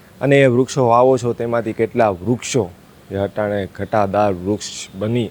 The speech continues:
અને લોકોને સહાય કરી રહ્યા છે, પર્યાવરણને સહાય કરી રહ્યા છે, લોકોને ઓક્સિજન પૂરું પાડી રહ્યા છે અને આ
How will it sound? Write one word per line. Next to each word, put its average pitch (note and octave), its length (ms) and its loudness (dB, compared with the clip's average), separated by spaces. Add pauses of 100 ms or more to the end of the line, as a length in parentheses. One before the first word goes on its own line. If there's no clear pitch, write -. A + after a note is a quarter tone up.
(120)
અને G2 180 -8
લોકોને F#2+ 560 -8
સહાય F#2+ 420 -4
કરી G2+ 260 -6
રહ્યા G2+ 300 -2
છે, A#2 260 -2
પર્યાવરણને G#2+ 720 0
સહાય G#2 320 2
કરી G#2 220 -4
રહ્યા G#2 280 -2
છે, A#2+ 180 0
લોકોને G2 400 -2
ઓક્સિજન G2 460 -2
પૂરું G#2 260 -2
પાડી G2+ 220 0
રહ્યા G#2+ 300 2
છે C3+ 200 0 (500)
અને B2+ 200 0 (120)
આ C#3+ 220 2